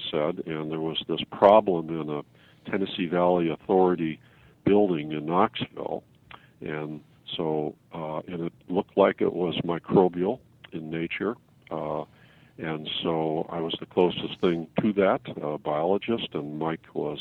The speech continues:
uh, a physician, and we got s-, put on a plane. Next day we were in Knoxville looking at the T V A building. It's sort of the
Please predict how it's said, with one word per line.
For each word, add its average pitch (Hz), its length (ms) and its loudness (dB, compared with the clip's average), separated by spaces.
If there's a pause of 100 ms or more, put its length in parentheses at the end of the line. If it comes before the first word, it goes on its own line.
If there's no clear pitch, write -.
(100)
uh, 80 560 -8
a 80 40 -12 (100)
physician, 117 540 -2
and 90 180 -4
we 82 100 -6
got 78 280 -6
s-, - 160 -10
put 95 160 0
on 87 140 0
a 80 60 -4
plane. 101 440 2 (640)
Next - 280 -4
day 85 180 0
we 80 220 -2
were 80 360 -2
in 78 360 -8 (320)
Knoxville 82 580 -2
looking 80 360 -6
at 76 180 -6 (100)
the 73 220 -4 (420)
T 117 140 -2
V 90 260 2
A 101 140 6
building. 76 500 -2
It's - 220 -8
sort 82 220 0
of 76 100 -6
the 73 200 -4